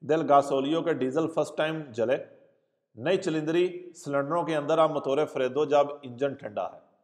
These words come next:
इस हीटर का क्या काम है कि जब इंजन ठंडा है तो उस टाइम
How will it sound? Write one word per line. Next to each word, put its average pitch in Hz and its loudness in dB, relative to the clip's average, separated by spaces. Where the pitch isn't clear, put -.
इस 110 -10
हीटर 139 0
का 143 2
क्या 147 -2
काम 143 2
है 160 0
कि 131 -4
जब 147 2
इंजन 143 -2
ठंडा 170 2
है - 2
तो 151 -2
उस - -4
टाइम 165 -2